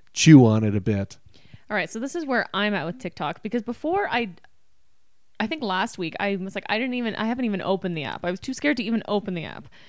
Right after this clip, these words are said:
Speaker 2: So we posted, we made, we finally made our stupid Wig in the Woods video, and by we,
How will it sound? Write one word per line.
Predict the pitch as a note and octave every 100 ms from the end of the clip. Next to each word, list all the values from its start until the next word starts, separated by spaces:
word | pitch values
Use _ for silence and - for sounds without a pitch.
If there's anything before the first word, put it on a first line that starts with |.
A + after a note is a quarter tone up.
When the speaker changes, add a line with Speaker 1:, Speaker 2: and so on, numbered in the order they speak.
| - -
Speaker 2:
So | - B3+ B3 A#3 A3+ -
we | - G3 A#3+ B3
posted, | C4 B3 -
we | G#3+
made, | B3 A#3+
we | G#3+
finally | - A#3+ D#4+
made | F4 E4+
our | C#4+
stupid | - B3 G3+
Wig | E3+ G3
in | C#4
the | C4+
Woods | A#3 A3+ F#3+
video, | F3+ E3+ D#3+ D#3+
and | E3+
by | E3+
we, | F3+ G#3 G3+